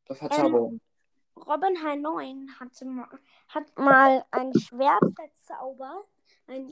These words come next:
Speaker 2: Sch-, ein, ähm, ein, ähm, Netherite-Schwert und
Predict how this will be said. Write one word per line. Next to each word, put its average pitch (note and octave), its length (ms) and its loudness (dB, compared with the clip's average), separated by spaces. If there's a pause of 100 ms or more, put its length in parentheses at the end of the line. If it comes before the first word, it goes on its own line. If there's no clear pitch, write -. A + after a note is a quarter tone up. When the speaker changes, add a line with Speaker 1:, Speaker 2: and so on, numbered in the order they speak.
(120)
Speaker 2:
Sch-, - 180 -20 (300)
ein, B3+ 360 -10 (440)
ähm, B3+ 580 -2 (2250)
ein, B3+ 600 -2
ähm, A#3+ 640 -10
Netherite-Schwert A#3+ 1400 -6 (440)
und F#4+ 160 2